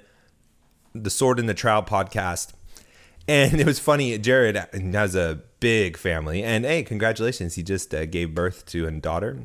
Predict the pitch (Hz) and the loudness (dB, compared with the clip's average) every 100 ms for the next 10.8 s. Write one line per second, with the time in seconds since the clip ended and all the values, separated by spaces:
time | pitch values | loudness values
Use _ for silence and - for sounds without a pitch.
0 | - 92 80 82 107 - - 185 104 92 | -12 -8 -6 -6 -8 -8 -10 -6 -4 -2
1 | 82 - - _ _ 87 101 110 107 90 | -4 -10 -20 _ _ -2 0 2 0 -2
2 | 95 95 85 80 82 85 80 71 - - | -2 -2 -2 -4 -4 -4 -4 -8 -12 -20
3 | - - - 113 120 117 127 113 117 131 | -20 -20 -6 0 2 6 6 6 4 4
4 | - 131 117 113 - 98 104 107 113 117 | 0 -2 0 0 0 0 0 2 2 2
5 | 107 98 - 110 - - - - 139 180 | -2 -6 -2 -2 -2 -8 -8 -4 0 0
6 | 240 240 - 202 123 214 175 - 160 139 | 2 2 4 0 0 -2 -2 -2 -2 -2
7 | 180 156 147 135 151 165 160 151 139 131 | -2 2 2 2 0 0 0 -4 0 0
8 | 139 147 - - - - - - _ - | 2 0 -4 -20 -20 -20 -20 -20 _ -6
9 | 233 196 190 175 190 175 - - _ _ | 2 4 4 4 4 2 0 -8 _ _
10 | 143 143 135 131 123 95 87 | -4 -2 -2 0 0 0 -2